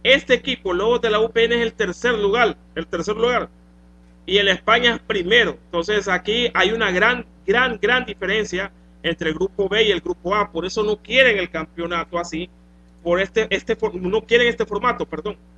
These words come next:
No quieren este formato. Ya quieren volver al otro formato. Correcto, Jonathan Cárcamo. Saludos a Jonathan Cárcamo. Un formato pésimo también. Para mí es un formato pésimo. Porque está clasificando la España, va con diecinueve puntos y,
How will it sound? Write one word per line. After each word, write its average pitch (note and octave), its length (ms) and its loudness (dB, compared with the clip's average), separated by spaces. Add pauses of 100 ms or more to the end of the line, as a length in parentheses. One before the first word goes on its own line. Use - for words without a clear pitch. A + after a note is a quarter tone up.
(340)
No G3 140 -2
quieren A3+ 280 4
este A3 220 -2
formato. G#3+ 380 -2
Ya F3 200 0
quieren A#3 340 4 (160)
volver E3+ 480 0
al G3 220 4
otro G#3+ 260 0
formato. G3 640 -6 (680)
Correcto, G#3 520 2
Jonathan A3 440 2
Cárcamo. G3 480 0
Saludos A3 400 2
a G3 80 2
Jonathan G#3+ 440 -2
Cárcamo. G3 500 -4
Un G3+ 200 -6
formato G#3 520 -2 (440)
pésimo E3 400 -2
también. C#3+ 300 -8
Para G3 180 -2
mí G3 100 -2
es F#3 60 -2
un F3 140 -8
formato E3+ 400 -6
pésimo. D#3+ 360 -6 (460)
Porque F#3 240 -4
está G3+ 220 -2
clasificando A3+ 580 0
la A#3 80 4
España, A3 560 -2 (600)
va G3+ 300 2
con F#3+ 160 -2
diecinueve F3+ 460 -2
puntos B3 560 -4
y, G3+ 60 -2